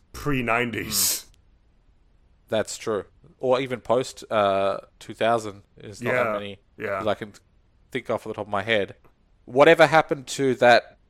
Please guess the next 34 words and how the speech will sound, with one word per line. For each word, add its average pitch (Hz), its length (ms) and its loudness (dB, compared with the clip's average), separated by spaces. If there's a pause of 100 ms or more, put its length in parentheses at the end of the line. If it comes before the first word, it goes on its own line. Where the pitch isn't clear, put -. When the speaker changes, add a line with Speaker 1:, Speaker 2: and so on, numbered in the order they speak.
Speaker 2:
place 123 320 0
in 107 160 -12
Weep 127 360 -4
that - 140 -8
was 110 180 -8
all 120 120 -4
fucked - 340 -2
up? 156 260 0 (1300)
Speaker 1:
Yeah, 147 440 2 (120)
yeah. 123 380 0 (1900)
Or 123 360 4
the, 123 220 2
the 127 140 0
weird 123 340 -2
Speaker 2:
It - 20 -2
Speaker 1:
bit 135 120 6
Speaker 2:
could 139 80 0
Speaker 1:
with 127 180 0
Speaker 2:
be 123 180 -2
Speaker 1:
the, 113 300 0
uh, 110 40 -2
I 113 140 -4
think - 420 -6 (200)
this 135 220 -8
is, 104 180 -8
um, 92 440 -6
one 135 180 -2
shots, 110 340 -2
the 117 100 -4
weird, 113 340 -4
uh, 104 220 0 (640)
ghost 117 280 -2
snake 131 260 -6
migration. 139 640 -4